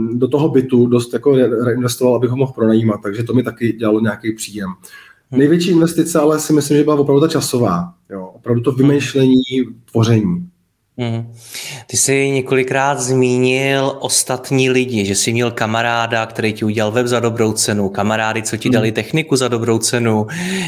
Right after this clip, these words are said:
Speaker 2: že jsi,
Speaker 1: Hmm.
Speaker 2: když jsi odcházel z toho korporátu, tak už jsi měl domluvený nějaký teda první kšefty a podobně. Já třeba tohle, co popisuješ, vnímám právě jako výhodu toho, když člověk začíná podnikat třeba později,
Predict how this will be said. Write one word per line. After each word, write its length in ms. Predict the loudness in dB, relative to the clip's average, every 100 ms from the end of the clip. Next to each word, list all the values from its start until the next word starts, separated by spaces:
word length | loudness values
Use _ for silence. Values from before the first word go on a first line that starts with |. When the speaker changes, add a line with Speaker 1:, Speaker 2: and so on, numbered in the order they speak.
| -4
Speaker 2:
že 180 | -2 0
jsi, 220 | 0 0
Speaker 1:
Hmm. 80 | 0
Speaker 2:
když 160 | -2 -2
jsi 120 | -2
odcházel 460 | -2 -2 -4 -2
z 80 | -2
toho 160 | -2 -2
korporátu, 680 | -2 -2 -2 0 -2 -2 -2
tak 160 | -2
už 120 | -2 -2
jsi 240 | 0 0
měl 520 | 0 0 0 0 -2
domluvený 580 | -2 2 2 2 0 0
nějaký 380 | 0 -2 -4 -4
teda 180 | -2 -2
první 320 | -4 -4 -4
kšefty 400 | -4 -6 -2 -2
a 60 |
podobně. 560 | 0 0 0 0 -2 -2 -8 -20 -20 -20 -20 _ _ _ -6
Já 140 | -4
třeba 200 | -2 -2
tohle, 220 | 0 -2
co 300 | -2 -2 -2
popisuješ, 640 | 0 -2 0 0 0 0
vnímám 340 | 0 0 0 -2
právě 260 | -2 -2
jako 220 | -2 -4 -4
výhodu 480 | 0 2 2 2
toho, 220 | 0 0 0
když 340 | -2 -4 -6 -4
člověk 340 | -2 0 0
začíná 500 | -2 -4 -2 -2 -2
podnikat 600 | 0 -2 0 -2 -4 -6
třeba 220 | -6 -6
později, 800 | -2 -2 0 0 -2 -2 -6 -10